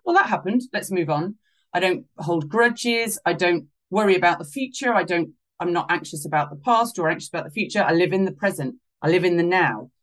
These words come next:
So there isn't that sort of weighing, I don't get weighed down by past events that are negative. Does that help at all?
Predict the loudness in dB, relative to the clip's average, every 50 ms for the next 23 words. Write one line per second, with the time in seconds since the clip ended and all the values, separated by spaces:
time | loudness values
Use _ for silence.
0 | _ _ _ _ _ _ -8 -2 -2 0 0 2 2 2 2 4 4 2 2 2
1 | 2 2 2 2 0 -4 _ -16 -10 -6 -2 -2 -2 -4 -6 _ _ _ _ _
2 | _ _ -8 -2 2 2 4 4 4 2 2 0 2 0 0 2 2 0 -2 -4
3 | -6 -4 -2 0 0 0 0 -4 -6 -2 0 2 2 2 0 -2 -4 -4 -4 -4
4 | -4 -8 _ -6 -2 -2 -2 -2 -4 -8 -14 -16 -18 -20 _ _ _ _ -8 -4
5 | 0 2 2 2 0 -4 -8 -12 -10 -8 -4 -2 0 0 0 0 -4 -6 -8 -10
6 | -10 -8 -6 -2 0 0 0 0 -2 -4 -4 -6 -8 -8 -6 -6 -6 -6 -8